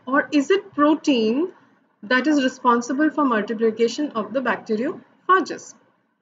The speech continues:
So their simple idea was that if they took the, uh, E. coli that was attached to by the bacteriophages and put them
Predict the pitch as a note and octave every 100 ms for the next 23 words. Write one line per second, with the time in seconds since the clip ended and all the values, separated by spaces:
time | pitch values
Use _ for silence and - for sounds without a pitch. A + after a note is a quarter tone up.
0 | _ _ - - F#4 G4+ A4 - _ _
1 | _ _ _ _ A3 C#4 D#4+ - A4 C5+
2 | A4+ D#4+ A#3+ G#3+ G#3 G3+ F#3+ B3 A3+ A3+
3 | D4+ - - B3 B3 C#4+ - D#4 D4 -
4 | F#4+ G#4 - _ E4+ F4 G4+ G#4 _ _
5 | _ _ B3+ B3+ C4 D4+ D#4+ C4+ G#3+ G3
6 | F#3+ A#3+ A#3+ B3 B3+ C4+ B3+ - A#3+ E4+
7 | - F#4+ D4 C#4 C4 C4+ A3+ G3 - G3+
8 | G3 - E3+ E3 A3 A#3+ - C#4+ C#4 -
9 | D#4 D4+ A4